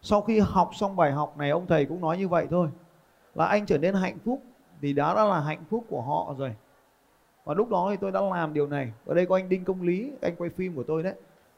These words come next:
Khi mà tôi thay đổi về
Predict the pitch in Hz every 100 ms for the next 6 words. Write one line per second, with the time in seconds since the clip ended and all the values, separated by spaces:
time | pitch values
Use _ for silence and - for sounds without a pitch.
0 | _ _ _ - 226 226 196 208 214 214
1 | - 240 240 226 196 143 113 139 - -
2 | - _ _ _ _ - - 135